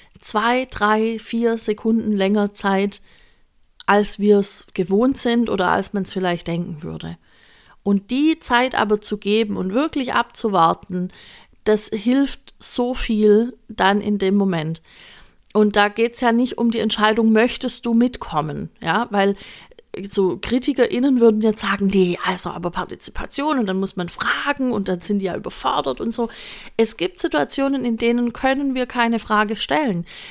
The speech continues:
Wenn die ganze Gruppe jetzt irgendwo hingeht, dann kann ich die Frage nicht stellen.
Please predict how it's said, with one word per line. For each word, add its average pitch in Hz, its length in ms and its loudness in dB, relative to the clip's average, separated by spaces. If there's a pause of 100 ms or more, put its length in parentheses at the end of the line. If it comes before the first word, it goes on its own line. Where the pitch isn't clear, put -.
Wenn 214 180 2
die 220 100 -4
ganze 294 360 -2
Gruppe 269 320 -4
jetzt 254 640 -2 (340)
irgendwo 262 440 2
hingeht, 220 640 0 (300)
dann 202 140 -2
kann 247 220 2
ich 254 120 -2
die 240 100 -4
Frage 196 400 0
nicht 170 220 -6
stellen. 170 420 -8